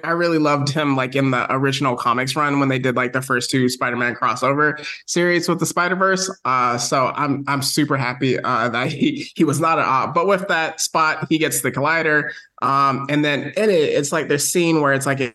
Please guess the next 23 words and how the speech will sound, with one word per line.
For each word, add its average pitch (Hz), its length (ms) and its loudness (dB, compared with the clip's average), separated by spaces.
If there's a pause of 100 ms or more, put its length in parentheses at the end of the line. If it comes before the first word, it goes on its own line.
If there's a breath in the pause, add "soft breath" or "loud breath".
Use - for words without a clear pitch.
it 117 80 -2
explodes, 147 640 2
and 139 140 0
then 139 80 2
Miles, 143 400 2
he 156 140 2
kinda, 170 320 0
like, 151 160 0
sees 143 400 2
two 156 520 2 (240 loud breath)
alternate 165 540 0
reality, 139 500 2
like, 123 240 0
universes, 131 680 2 (160)
both 143 260 2
in 135 80 2
black 127 240 -2
and 131 120 0
white. 151 320 -2
And 131 120 0
it's 123 160 -2
like, 127 240 -2 (340)
uh, 127 480 0